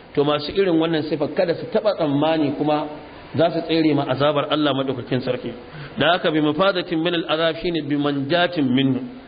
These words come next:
Al-Imam Ibn Kasir da Abu Amr, kamar yadda muka faranta, sun karanta, "Fala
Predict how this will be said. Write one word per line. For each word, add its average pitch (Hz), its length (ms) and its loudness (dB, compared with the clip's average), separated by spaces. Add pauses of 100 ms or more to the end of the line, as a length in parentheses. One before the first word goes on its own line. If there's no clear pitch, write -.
(460)
Al-Imam 156 560 2
Ibn 175 260 0
Kasir 170 400 -2 (480)
da 143 140 2
Abu 151 220 0
Amr, 170 260 0
kamar 156 200 0
yadda 165 200 0
muka 160 220 -4
faranta, 156 440 0
sun 170 180 -4
karanta, 165 460 0
"Fala 156 320 2